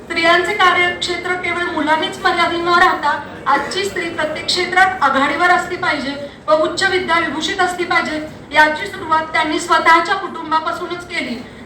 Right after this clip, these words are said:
त्यांच्या उपस्थित असलेल्या सुविद्य पत्नी मेघा पाटील ताई यांना यशवंतराव मुक्त विद्यापीठ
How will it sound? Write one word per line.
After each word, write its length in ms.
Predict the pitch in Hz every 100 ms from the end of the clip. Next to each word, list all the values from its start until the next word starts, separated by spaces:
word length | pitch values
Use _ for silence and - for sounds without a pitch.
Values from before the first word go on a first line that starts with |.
| -
त्यांच्या 360 | 262 302 359
उपस्थित 520 | 359 349 349 349 403 370
असलेल्या 340 | - 330 330
सुविद्य 440 | 339 320 339 359
पत्नी 560 | 359 349 349 339 339 - 349 -
मेघा 320 | 285 294 330
पाटील 380 | 370 381 370 320
ताई 200 | 339 339 - - 311
यांना 300 | 302 311 339
यशवंतराव 640 | 349 - 370 403 392 339
मुक्त 240 | 349 - 392
विद्यापीठ 540 | 359 294 311 392